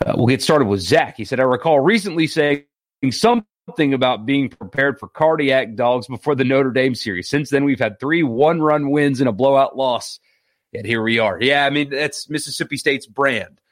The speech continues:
It's just their brand at this point. I'll get to that in a second. I do wanna remind you, though, if you are a new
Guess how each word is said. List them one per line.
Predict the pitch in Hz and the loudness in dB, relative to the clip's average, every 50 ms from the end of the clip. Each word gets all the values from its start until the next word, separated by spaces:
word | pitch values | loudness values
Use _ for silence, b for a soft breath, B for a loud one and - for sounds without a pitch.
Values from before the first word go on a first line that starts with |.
| _ | _
It's | - 196 233 - | -2 -2 0 0
just | - 403 - - | 0 0 0 2
their | - 294 277 | 2 2 2
brand | - 165 202 214 208 185 151 117 | 2 4 2 4 4 4 2 0
at | 107 95 | -2 -6
this | - 107 - | -8 -10 -10
point. | - - 113 90 107 | -8 -8 -6 -4 -4
I'll | 147 | -2
get | 156 196 - | -2 -2 -2
to | - | 0
that | 175 170 - | 0 0 0
in | 127 | 0
a | 120 | -4
second. | - - 143 - 123 | -4 -4 -4 -4 -4
I | 107 | -6
do | 104 151 170 | -4 -2 -2
wanna | 156 131 113 | -2 -2 -2
remind | 117 127 156 190 190 127 | 0 0 0 0 -2 -2
you, | 123 | -4
though, | 117 113 | -4 -4
if | 110 127 | -4 -4
you | 160 - | -4 0
are | 147 180 185 | 2 4 4
a | 170 147 | 2 2
new | 131 123 123 139 156 170 175 170 165 160 147 | 0 -2 -2 -4 -4 -2 -2 -2 -2 -2 -4